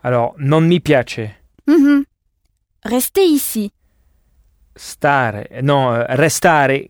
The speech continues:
Speaker 1: qui.
Speaker 2: Euh, les deux verbes conviennent pour cette phrase.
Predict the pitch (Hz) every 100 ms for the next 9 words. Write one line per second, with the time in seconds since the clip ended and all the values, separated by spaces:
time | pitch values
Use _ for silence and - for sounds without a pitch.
0 | _ 175 170 107 - _ _ _ _ _
1 | _ - 220 214 208 226 262 208 202 285
2 | 254 370 269 240 - 240 262 294 226 202
3 | 208 214 - - 214 202 190 190